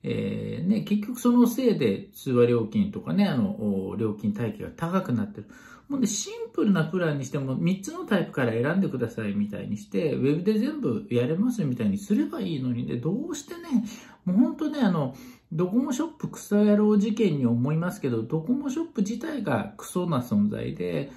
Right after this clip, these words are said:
もういらないですよね。だからもう複雑な料金体系やめて、ドコモショップなんか全廃して、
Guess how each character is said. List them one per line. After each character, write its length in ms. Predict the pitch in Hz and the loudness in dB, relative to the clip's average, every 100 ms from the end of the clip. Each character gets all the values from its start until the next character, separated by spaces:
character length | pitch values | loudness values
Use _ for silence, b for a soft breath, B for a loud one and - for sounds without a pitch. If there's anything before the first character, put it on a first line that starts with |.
| B B - | B B -4
も 480 | 339 330 233 - - | -2 2 0 0 -4
う 40 | |
い 20 | 165 | -2
ら 180 | 247 | -2
な 120 | 370 427 427 359 | -4 -8 -8 -2
い 320 | 202 127 104 | 0 2 0
で 100 | 98 | -2
す 140 | 98 110 | -6 -6
よ 100 | 104 | -4
ね。 200 | 156 190 | -2 0
だ 180 | 180 | 0
か 0 | 147 | 0
ら 40 | |
も 160 | 151 135 | -2 -2
う 20 | 165 | -6
複 280 | 160 - 247 | -10 -6 -4
雑 240 | 285 277 | -4 -6
な 100 | 285 | -2
料 220 | 262 247 | 2 2
金 240 | 247 254 262 | 2 0 -2
体 60 | - - | -8 -8
系 120 | - | -4
や 100 | 139 | -2
め 140 | 131 143 | -2 -2
て、 140 | 151 | -2
ド 120 | 127 | -2
コ 80 | 127 | 2
モ 120 | 196 | 2
シ 80 | 208 | 2
ョ 20 | |
ッ 100 | - | 0
プ 60 | - | 0
な 80 | 127 | 0
ん 40 | |
か 100 | 107 | -2
全 320 | - 131 156 156 | -2 0 0 2
廃 200 | 208 208 | 2 2
し 100 | - | 0
て、 340 | 240 - - | -4 -6 -8